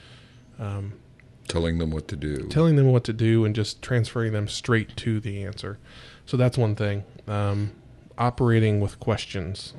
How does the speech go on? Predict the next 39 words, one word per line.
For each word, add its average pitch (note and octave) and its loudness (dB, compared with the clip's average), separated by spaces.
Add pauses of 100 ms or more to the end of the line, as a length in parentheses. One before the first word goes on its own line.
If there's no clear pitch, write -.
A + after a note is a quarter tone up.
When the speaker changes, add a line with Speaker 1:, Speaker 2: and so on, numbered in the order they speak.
Speaker 1:
a G2+ -4
lot G2+ -4
of G2 -6
questions. F2+ -8
Speaker 2:
So G#2 4
I, F#2+ 2
I - 0
would F2+ 0
buy D2+ -2
that. D2+ -4
So D#2+ -2
asking, F2+ -2
instead D#2 -2
of D#2+ -6
telling, D#2+ -2
asking D#2+ -6
questions. F2 -6 (340)
Uh, D#2 -4 (680)
I G2+ 2
would F#2+ 6
add F#2 0
to - -10
that, E2 2
like, D2+ -2
situationalness, D#2+ -2
and D#2 -4
what D2+ -4
I D2 -2
mean D2 -4
by D2+ -4
that C#2 -4
is C#2+ -8
if D2+ -8
it's - -10
a D#2 0
brand D#2+ -4
new D#2+ -4
team, F#2+ -2 (640)
um, D2+ -2